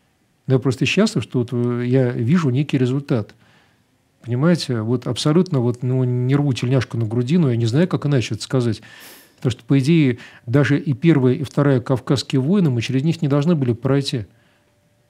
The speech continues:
Знаете, я видел боевиков, которые говорили: «А, говорит, русский призывник,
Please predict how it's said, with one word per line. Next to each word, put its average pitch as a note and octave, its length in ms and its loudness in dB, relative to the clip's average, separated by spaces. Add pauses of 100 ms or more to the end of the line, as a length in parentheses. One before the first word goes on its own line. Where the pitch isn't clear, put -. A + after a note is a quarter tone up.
(200)
Знаете, D#3 300 4
я C#3+ 40 4
видел C#3+ 160 4
боевиков, C#3+ 480 2
которые C3 300 -2
говорили: C3 360 2
«А, D3 440 2
говорит, A2+ 240 -2 (560)
русский E3+ 420 2
призывник, E3 800 2